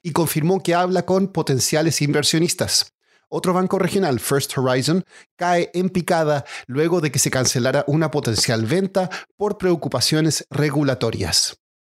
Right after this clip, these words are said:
Apple reportará resultados tras el cierre del mercado hoy. Analistas prevén una posible baja del cinco por ciento en las ventas.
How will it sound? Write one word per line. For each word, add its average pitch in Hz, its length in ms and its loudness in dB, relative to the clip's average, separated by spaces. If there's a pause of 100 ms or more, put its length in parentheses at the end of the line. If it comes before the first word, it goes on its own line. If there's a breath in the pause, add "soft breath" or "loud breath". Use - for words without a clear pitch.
(280)
Apple 202 360 -2
reportará 156 540 0
resultados 160 640 0
tras 165 240 0
el 139 80 2
cierre 170 400 2
del 156 180 2
mercado 147 640 0
hoy. 110 340 0
Analistas 135 500 0
prevén 156 380 -2
una 208 300 0
posible 185 480 2
baja 170 320 0
del 135 160 0
cinco 185 420 2
por - 160 -2
ciento 147 420 0
en 151 140 2
las 143 140 0
ventas. - 520 0